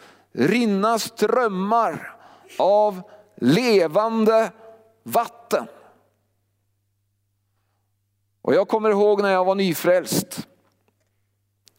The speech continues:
Jag, jag fattade inte det där att, att vad, vad, vad då, vad, ska det, ska det komma strömmar av vatten? Och så tänkte jag att, ja, levande, det, det betyder att det rinner.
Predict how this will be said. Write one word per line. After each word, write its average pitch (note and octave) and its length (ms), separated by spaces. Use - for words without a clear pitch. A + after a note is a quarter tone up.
Jag, C#3 200
jag D3+ 160
fattade D3+ 340
inte C#3+ 180
det A#2 120
där A2 180
att, G#2+ 420
att A2 100
vad, A#2 260
vad, A#2 260
vad A2 320
då, C3+ 280
vad, A#2 440
ska B2 260
det, C#3+ 160
ska D3 160
det D3+ 100
komma D3 460
strömmar D3 540
av D3 600
vatten? A#2+ 680
Och - 120
så D3+ 80
tänkte D3+ 240
jag C#3 180
att, C3 100
ja, C#3+ 300
levande, D3 560
det, D3+ 300
det D3+ 160
betyder D#3+ 380
att C#3 100
det D3 100
rinner. F3 580